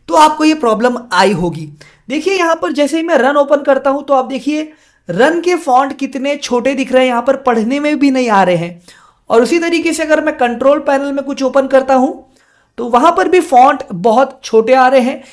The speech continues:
या फाइल एक्सप्लोरर में भी फॉन्ट आपको छोटे दिखाई दे रहे हैं। तो इसे हम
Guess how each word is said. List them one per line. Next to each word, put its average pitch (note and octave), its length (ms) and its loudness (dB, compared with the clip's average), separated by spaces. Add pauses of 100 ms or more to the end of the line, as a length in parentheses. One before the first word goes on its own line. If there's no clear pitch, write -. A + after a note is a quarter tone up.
(160)
या A#3 100 -6
फाइल B3+ 340 0
एक्सप्लोरर D4 520 2
में D#4+ 160 -4
भी E4 180 -2
फॉन्ट A#3+ 340 0
आपको A#3+ 260 -4
छोटे A3 280 0
दिखाई G3 300 -4
दे F3 120 -6
रहे D3+ 100 -6
हैं। D3+ 180 -16 (580)
तो - 240 -6
इसे F#4 300 0
हम F#4 260 0